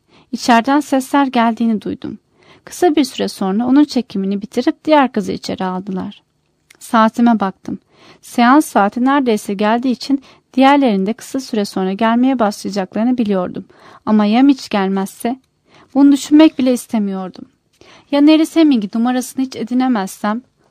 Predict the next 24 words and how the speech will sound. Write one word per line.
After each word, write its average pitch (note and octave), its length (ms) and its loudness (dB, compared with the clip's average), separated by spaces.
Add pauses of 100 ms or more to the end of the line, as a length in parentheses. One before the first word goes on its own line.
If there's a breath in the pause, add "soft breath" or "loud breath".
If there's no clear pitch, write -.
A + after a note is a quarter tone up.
(120)
Bunu C4+ 260 8
da B3+ 140 4
düşünmemeliydim. F#3 880 -4 (160)
Mitch C4 280 0
gelmeliydi. G3+ 720 0 (300 soft breath)
Numarayı C4 440 4
almalıydım. B3+ 640 4 (1000 soft breath)
İkinci E4+ 380 4
oyuncu A3 340 2
da B3+ 140 0
dışarı A3 300 -4
çıktı - 460 -14 (140)
ve G#3 120 -2
koridorun B3+ 580 2
bir D#4 80 4
ucunda A3+ 380 0
kayboldu. F#3 640 -2 (440)
"Tamam," B3 340 6 (220)
diye B3+ 180 2
parmaklarıyla A#3 840 2
bana A3+ 200 4
işaret G#3 480 -2
etti F#3+ 220 -6
Meryl. F#3 280 -4